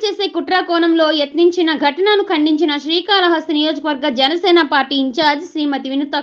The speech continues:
కోట. ప్రజాస్వామ్యంలో ఇలాంటి ఘటనలు బాధాకరమని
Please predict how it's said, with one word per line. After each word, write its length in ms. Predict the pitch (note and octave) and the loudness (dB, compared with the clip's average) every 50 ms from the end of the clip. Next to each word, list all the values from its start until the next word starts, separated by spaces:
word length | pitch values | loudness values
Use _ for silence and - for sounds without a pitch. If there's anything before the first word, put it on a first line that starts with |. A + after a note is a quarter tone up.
| C#4+ | -4
కోట. 200 | B3 A3 G#3+ A3 G#3 F3+ - - _ _ _ _ _ _ _ _ _ _ _ _ _ _ _ _ | -4 -6 -4 -4 -6 -8 -10 -14 _ _ _ _ _ _ _ _ _ _ _ _ _ _ _ _
ప్రజాస్వామ్యంలో 880 | C#4+ C4+ C4+ B3+ E4+ E4+ F4 F4 F#4 D#4+ D#4+ E4+ F4+ F#4 F#4+ F#4+ F#4+ G4+ G4 F4 | 0 0 2 2 2 0 0 0 -2 0 2 2 2 2 0 2 2 2 2 2
ఇలాంటి 280 | F4 E4+ E4+ E4 C#4 D4+ A3+ D4 | 2 2 0 0 -2 -2 -2 -4
ఘటనలు 420 | D4+ D4 G4 G#4 G#4+ A4 G#4 G4+ F#4+ - - F3 C4 | -4 -2 0 0 2 2 2 2 0 -4 -8 -6 -2
బాధాకరమని 760 | A#3+ A#3 C4 C4+ G4 F#4+ F#4 F#4 D#4+ C#4+ C4+ C4 C4 C#4 D#4+ | -2 0 0 0 0 0 0 -2 -2 -2 -2 -2 -2 -2 -2